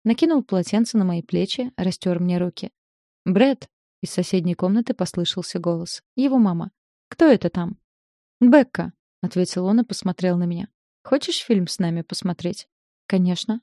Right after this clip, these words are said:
сказала я. "Больше всего на свете". Мы прошли в гостиную. Мама Бретта сидела на диване, закутавшись в плед.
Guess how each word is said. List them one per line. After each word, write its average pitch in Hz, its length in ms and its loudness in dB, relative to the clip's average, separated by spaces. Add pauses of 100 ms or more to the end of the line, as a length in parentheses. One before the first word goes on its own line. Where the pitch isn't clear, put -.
сказала 180 420 -2
я. 175 200 -2 (280)
"Больше 180 300 -2
всего 208 260 0
на 220 100 2
свете". - 420 -2 (600)
Мы 277 140 6
прошли 202 380 2
в 180 40 -4
гостиную. 175 640 -2 (180)
Мама 269 280 4
Бретта 214 340 2
сидела 185 420 2
на 180 120 0
диване, 190 400 2
закутавшись 190 600 -4
в - 100 -18
плед. 180 340 -2